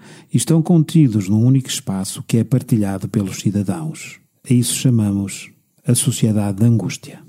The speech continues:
Perante este novo poder, radicado no único campo comum da sociedade, novos e velhos,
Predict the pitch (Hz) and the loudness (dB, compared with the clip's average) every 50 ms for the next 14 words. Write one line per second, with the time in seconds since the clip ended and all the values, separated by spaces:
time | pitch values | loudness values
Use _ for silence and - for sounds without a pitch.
0 | _ _ _ _ _ _ _ - 135 127 127 123 117 - - 147 - - 135 123 | _ _ _ _ _ _ _ 0 2 2 2 2 0 0 -2 -2 0 2 2 2
1 | 120 - - - - - 110 107 110 123 147 151 127 - - 151 147 123 117 110 | 2 2 -2 -4 -2 0 2 2 4 4 4 2 2 0 0 0 2 2 4 2
2 | 113 123 - - - - - - _ - - 123 123 120 123 - - 123 117 113 | 2 0 -4 -8 -20 -20 -20 -20 _ -4 0 0 2 2 2 0 2 0 2 2
3 | 101 107 117 113 117 123 120 127 156 180 180 170 156 - 147 120 - - 123 117 | 2 2 4 4 4 4 6 6 6 4 4 2 2 0 -2 -2 0 2 2 2
4 | 107 95 - - - - 123 123 120 120 117 110 104 104 98 - - - 110 - | 2 0 -4 -6 -2 0 2 4 4 4 4 2 2 0 -2 -4 -4 -6 -4 0
5 | - 139 131 107 101 98 98 98 92 - - _ _ - - _ _ - 120 113 | 0 0 2 2 0 -2 -2 -4 -4 -6 -12 _ _ -20 -20 _ _ -2 0 0
6 | 110 101 98 98 110 143 139 107 104 101 95 90 90 95 - - - - | 0 0 -2 -2 0 0 0 2 0 -2 -2 -2 -4 -6 -8 -8 -10 -14